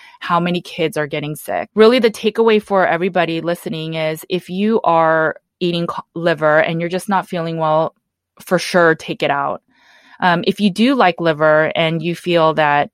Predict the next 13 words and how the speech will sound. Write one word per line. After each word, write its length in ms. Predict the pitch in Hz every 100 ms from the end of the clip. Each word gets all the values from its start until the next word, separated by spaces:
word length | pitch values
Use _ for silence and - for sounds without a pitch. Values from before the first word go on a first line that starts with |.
| -
you 160 | 170
kinda 260 | 160 175 165
don't 200 | 170 -
wanna 400 | 160 160 156 151
remove 420 | 151 165 180 202
it, 280 | 165 160 170
um, 220 | 170 165 151
I'd 260 | 170 185 165
really 300 | 214 254 240
limit 400 | 170 165 170 165
it 120 | 156
to 160 | - 160
maybe 520 | 156 156 160 156